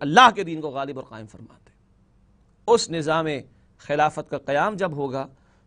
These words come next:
तो हम दुनिया की आंखों में आंखें डालकर बात करेंगे। फिर अमेरिकन्स हमारी बेटी और बहन आफिया को लेकर नहीं जाएंगे।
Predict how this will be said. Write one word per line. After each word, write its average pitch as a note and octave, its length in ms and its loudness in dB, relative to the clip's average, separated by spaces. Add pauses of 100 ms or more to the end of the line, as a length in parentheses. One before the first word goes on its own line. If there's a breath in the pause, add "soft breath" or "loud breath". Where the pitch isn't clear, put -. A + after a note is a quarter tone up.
(140)
तो D3 60 -4
हम C#3+ 120 -2
दुनिया D#3 340 -2
की D3 180 -10 (100)
आंखों C#3+ 260 -8
में C#3 120 -10
आंखें C3 260 -10
डालकर A#2+ 340 -10
बात A2+ 220 -10
करेंगे। - 420 -20 (680)
फिर E3 140 2
अमेरिकन्स F3 800 -4 (1160)
हमारी D#3 300 2
बेटी C#3+ 300 -4
और C#3+ 100 -4
बहन B2+ 240 -8
आफिया C#3 400 -4
को D#3+ 120 -6
लेकर C#3 260 -6
नहीं C#3 200 -6
जाएंगे। B2+ 400 -12